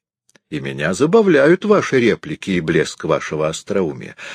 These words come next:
Мне нравится остроумие в молодых девушках, если только оно не доходит до дерзости.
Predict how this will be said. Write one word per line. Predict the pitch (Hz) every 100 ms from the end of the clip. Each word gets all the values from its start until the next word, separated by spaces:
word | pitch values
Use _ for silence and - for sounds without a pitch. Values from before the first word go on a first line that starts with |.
| -
Мне | 98 98 185
нравится | 214 175 175 - - 147
остроумие | 120 - 95 90 95 87 82
в | 76
молодых | 82 80 80 73
девушках, | 80 80 90 - 170 - - -
если | 80 78 - 98
только | 120 120 - 107
оно | 85 90
не | 98
доходит | 98 98 98 90 95
до | 95 127
дерзости. | 151 110 78 - - -